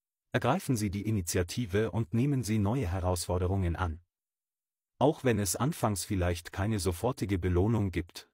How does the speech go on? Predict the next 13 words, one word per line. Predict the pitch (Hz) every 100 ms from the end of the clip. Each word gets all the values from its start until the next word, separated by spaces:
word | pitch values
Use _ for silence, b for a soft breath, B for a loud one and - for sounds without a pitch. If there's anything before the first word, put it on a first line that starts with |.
| _
verspricht | 131 - 139 131 120
das | 104 -
Horoskop, | 95 95 - 110 113 - -
dass | - 147
sich | 143 -
dies | 110 -
ab | 101 90
Mai | 95 98
ändern | 92 98 90 85
wird. | 71 - - _ _ _ _ _ _ _ _ -
Bleiben | 123 160 160 120
Sie | 107
geduldig, | 101 101 117 95 76 -